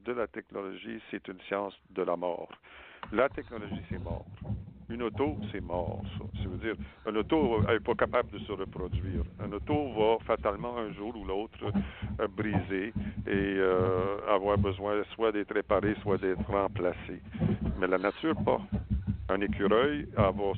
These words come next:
se reproduire et puis ça va continuer, euh, à vitam aeternam, il va toujours avoir des écureuils. C'est la science de connaître comment entrer en relation juste avec l'écureuil.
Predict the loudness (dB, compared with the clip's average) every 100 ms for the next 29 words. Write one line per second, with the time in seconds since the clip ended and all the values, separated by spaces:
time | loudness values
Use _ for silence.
0 | 0 -2 0 -2 -4 -2 0 2 2 2
1 | 0 -2 -6 -4 -2 -2 -4 -8 -10 -4
2 | -4 -4 -4 -2 0 0 -2 -2 -2 -2
3 | -4 -4 0 2 2 -2 -4 -8 -8 -8
4 | -6 -4 -4 -8 -12 -10 -4 -2 -2 -2
5 | -4 -4 -10 -12 -12 -6 0 2 2 2
6 | 4 4 0 -4 0 0 4 2 2 -10
7 | -20 -20 -20 -6 0 2 4 2 2 0
8 | 4 4 4 4 2 0 0 0 2 4
9 | 2 0 -8 -6 -8 -4 -2 -2 -6 -12
10 | -10 -8 -4 -4 -6